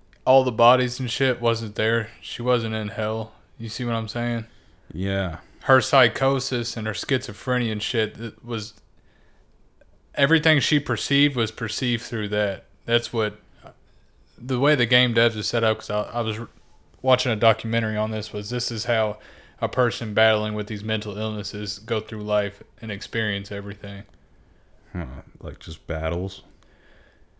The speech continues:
Speaker 1: I guess it's just their way of comprehending what's going on.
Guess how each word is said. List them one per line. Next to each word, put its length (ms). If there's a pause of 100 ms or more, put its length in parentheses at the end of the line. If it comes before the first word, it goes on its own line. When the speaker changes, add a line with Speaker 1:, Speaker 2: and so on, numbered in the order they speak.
(800)
Speaker 1:
I 160
guess 320
it's 160
just 220
their 120
way 320
of 300 (500)
comprehending 760
what's 200
going 340
on. 320